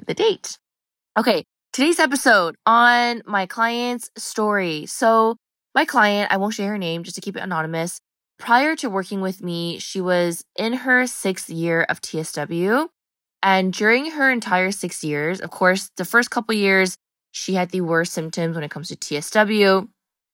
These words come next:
When you go through T S W, which for those of you who don't know, it stands for topical steroid withdrawal. It's when your skin goes through withdrawal from using topical steroids. In the beginning of coming off the steroids, a lot of times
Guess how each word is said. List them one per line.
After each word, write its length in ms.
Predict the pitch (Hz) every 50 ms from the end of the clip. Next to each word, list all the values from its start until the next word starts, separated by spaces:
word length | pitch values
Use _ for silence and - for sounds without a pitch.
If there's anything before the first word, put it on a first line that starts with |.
| _ _ _ _
When 180 | - 185 185 190
you 80 | 202
go 180 | 190 202 202 226
through 160 | 233 - 247
T 160 | 220 - -
S 140 | 180 180 -
W, 320 | 175 165 - 170 165 160 160
which 260 | 160 160 - - - - - - - - - _
for 100 | - 180
those 140 | 175 180 175
of 80 | 175 170
you 60 | 185
who 20 |
don't 240 | 170 175 170 156 -
know, 160 | 156 156 160
it 80 | 170 156
stands 240 | - - 160 165 -
for 80 | -
topical 400 | 160 - 165 165 - 170 - 170
steroid 300 | 160 - - 156 156 160
withdrawal. 600 | 170 185 - - 196 185 185 190 208 220 233 - -
It's 280 | - 175 - - - -
when 180 | 170 160 160
your 120 | 160 165 165
skin 500 | - - - 185 180 180 180 180 185 175
goes 260 | - 175 170 170 -
through 220 | - - 170 165
withdrawal 560 | 165 170 165 - - - 156 147 147 156 160 165
from 380 | - - 160 151 151 151 156
using 200 | 160 160 156 160
topical 320 | 156 165 - _ - - 160
steroids. 680 | - - 160 147 147 156 165 180 202 233 247 - - - _ _ _ _ _ _ _ _ _ _ - 254
In 100 | 285 302
the 60 | 349
beginning 440 | 359 311 220 226 214 214 214 208 -
of 380 | - 175 175 170 170 170 175 -
coming 300 | - 202 190 180 170 170
off 80 | 180
the 60 | -
steroids, 480 | 165 - - 165 156 156 156 156 160 - - -
a 80 | 170
lot 240 | 160 160 160 170 190
of 80 | 196 -
times 560 | - 190 180 160 160 165 165 170 - -